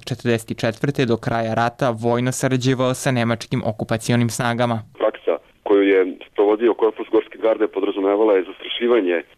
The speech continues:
Speaker 2: i nemilosrdno ubijanje partizanskih simpatizera kako bi se dezavuisao i onemogućio razvoj partizanskog pokreta, kome je to odgovaralo, pa isključivo nemačkom okupatoru, a, i kvislinškoj vladi Milana Nedića.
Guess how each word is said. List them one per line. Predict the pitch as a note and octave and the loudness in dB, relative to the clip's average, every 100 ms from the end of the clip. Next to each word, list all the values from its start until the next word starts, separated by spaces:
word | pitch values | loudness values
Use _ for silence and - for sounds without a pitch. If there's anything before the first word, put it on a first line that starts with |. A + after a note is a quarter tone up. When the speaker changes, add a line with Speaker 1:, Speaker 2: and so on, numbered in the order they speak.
| - | -6
Speaker 2:
i | A#2+ G#2+ - | -2 0 0
nemilosrdno | A2+ A#2 G#2+ - G#2+ G2 F#2+ | 2 4 2 2 -2 0 0
ubijanje | F2+ A2+ A2+ G2 F2+ | 0 0 2 2 0
partizanskih | - - A2 G#2 F2+ - | -2 -4 -4 -4 -8 -10
simpatizera | F2 F2+ F#2 G2+ G#2 G#2 | -12 -8 -2 2 2 2
kako | G#2+ - | -2 -4
bi | F2+ G2 | -6 -4
se | - F#2 - | 0 0 0
dezavuisao | F#2+ F#2+ F#2+ G#2 A2 - G#2 F2+ F2 | -2 0 2 2 2 2 2 2 2
i | F#2+ | 0
onemogućio | F#2 F2+ F2+ G#2 G#2+ | 0 -2 -2 -2 2
razvoj | F#2 F#2+ G2 F2 E2+ C#2+ _ | 2 2 0 0 0 -2 _
partizanskog | G#2 F#2 G#2+ G2 F2+ - | -6 -2 -2 -2 -4 -4
pokreta, | G2 F#2+ F2+ F#2+ F2 E2+ - _ _ | -2 -2 -2 0 -2 -4 -16 _ _
kome | A2 A2 | 0 2
je | F#2 | 2
to | A2+ | 0
odgovaralo, | F#2 F2+ G2 G#2 G#2+ F#2 | 0 2 2 4 2 2
pa | G2+ | 0
isključivo | F#2+ - G#2 - G2 F#2 | 0 -4 -6 0 0 2
nemačkom | F2 F#2+ F#2 - | 0 -2 -4 -6
okupatoru, | E2 E2+ G#2 G#2 - C3 A#2+ - - | -8 -4 -2 -2 2 2 2 -2 -2
a, | F2+ F2+ | 0 2
i | G#2+ G2+ - _ | 0 -6 -12 _
kvislinškoj | G#2 G#2 G2+ - - | -6 -4 -2 0 2
vladi | F#2+ F#2+ F2+ | 2 0 0
Milana | F2+ F#2+ F2 | 0 2 0
Nedića. | E2 G2+ B2+ C#3+ | 0 0 0 0